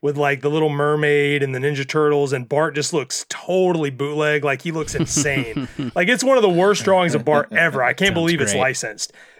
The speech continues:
Speaker 1: Uh, recently, the original of that, or at least a, like, uh,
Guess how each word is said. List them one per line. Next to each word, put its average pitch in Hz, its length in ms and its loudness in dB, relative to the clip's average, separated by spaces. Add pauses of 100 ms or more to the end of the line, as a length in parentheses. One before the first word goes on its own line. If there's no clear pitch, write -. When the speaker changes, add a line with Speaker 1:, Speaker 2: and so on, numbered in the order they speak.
Speaker 1:
Uh, 170 360 4 (120)
recently, 185 680 2
the 156 240 0
original 156 760 2
of 135 180 -4
that, 127 300 0
or 156 140 2
at 165 80 -2
least 180 280 0
a, 151 180 4
like, 139 300 0
uh, 131 360 0